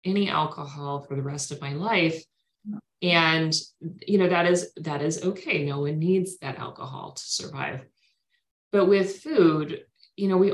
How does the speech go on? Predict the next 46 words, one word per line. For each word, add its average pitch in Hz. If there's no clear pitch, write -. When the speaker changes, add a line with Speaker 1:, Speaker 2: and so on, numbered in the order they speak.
Speaker 1:
all 202
of 180
us 160
have -
to 160
learn, 147
how 240
am 247
I 202
going 165
to 165
be 156
able 143
to -
make, 143
you 175
know, 151
healthy 165
food 160
choices, 139
you 151
know, 139
the 139
majority 175
of 135
the -
time? 135
How 190
am 214
I 208
going 170
to 160
learn 147
how 143
to 139
change 143
these 135
eating 208
habits 151
and 151
not 156
get 175
so 156
hung 151
up 147
in, 143